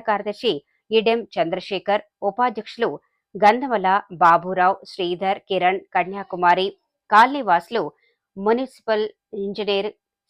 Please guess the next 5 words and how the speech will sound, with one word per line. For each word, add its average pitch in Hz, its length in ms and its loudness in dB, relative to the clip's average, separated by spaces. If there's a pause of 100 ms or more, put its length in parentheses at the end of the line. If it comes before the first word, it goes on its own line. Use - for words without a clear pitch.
సెక్షన్ 208 380 -8 (100)
మారుతి, 185 420 0 (760)
హరితహారం 226 720 2
సెక్షన్ 202 340 -6 (300)
శంభుప్రసాద్, 196 760 0